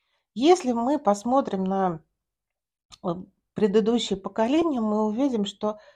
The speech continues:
им вполне хватало одного образования. Человек мог получить одно образование и работать всю жизнь с этим образованием. Более того, он мог работать на одном месте и уйти с этого места, как, как мы говорили, на пенсию с этой работой.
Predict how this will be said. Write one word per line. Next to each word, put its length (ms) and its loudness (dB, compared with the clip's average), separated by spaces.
им 200 -2
вполне 360 0
хватало 460 0
одного 380 -2
образования. 760 -6
Человек 380 -4
мог 280 -4
получить 600 -4
одно 300 -6
образование 720 -2
и 80 0
работать 580 2
всю 240 -6
жизнь 320 -2
с 100 -12
этим 300 -6
образованием. 840 -6
Более 320 0
того, 380 -14
он 140 0
мог 220 -2
работать 540 -2
на 220 -4
одном 420 -2
месте 520 -6
и 60 2
уйти 400 0
с 100 -10
этого 260 -6
места, 380 -4
как, 460 -10
как 180 -12
мы 160 -4
говорили, 560 -4
на 220 -4
пенсию 480 -10
с 100 -20
этой 200 -16
работой. 540 -12